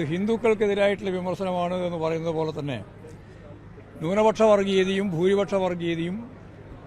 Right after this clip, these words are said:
സി പി എമ്മിനെതിരായിട്ട് ഇടതുപക്ഷ ജനാധിപത്യ മുന്നണിക്കെതിരായിട്ട് ഇപ്പോഴും ശക്തിയായിട്ട് വരികയാണ്. ഞങ്ങളിതിൽ ഒരു വിട്ടുവീഴ്ചയും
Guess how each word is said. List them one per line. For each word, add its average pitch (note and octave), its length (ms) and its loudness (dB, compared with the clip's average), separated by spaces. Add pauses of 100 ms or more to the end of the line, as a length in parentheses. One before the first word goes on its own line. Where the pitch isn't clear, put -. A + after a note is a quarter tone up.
(300)
സി F3 220 -4
പി A#3 100 -2
എമ്മിനെതിരായിട്ട് F#3+ 600 2 (100)
ഇടതുപക്ഷ F3+ 400 0
ജനാധിപത്യ F3+ 480 0
മുന്നണിക്കെതിരായിട്ട് E3 720 -2
ഇപ്പോഴും E3 320 -4
ശക്തിയായിട്ട് D#3+ 540 -4
വരികയാണ്. C#3 360 0 (1700)
ഞങ്ങളിതിൽ G#3 400 4
ഒരു G#3+ 160 4
വിട്ടുവീഴ്ചയും A3 560 2